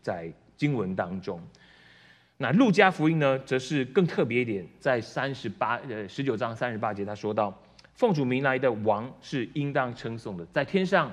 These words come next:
有和平，在至高之处有荣光。”哈，那就让我们想到在第二章，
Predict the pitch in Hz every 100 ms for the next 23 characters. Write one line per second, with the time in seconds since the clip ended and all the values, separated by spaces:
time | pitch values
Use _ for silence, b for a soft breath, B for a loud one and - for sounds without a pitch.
0 | - 104 85 - 98 107 98 98 107 90
1 | 135 110 110 107 104 104 85 82 82 85
2 | 90 92 92 85 B B B B 113 123
3 | 117 98 101 98 104 95 104 98 117 107
4 | 101 92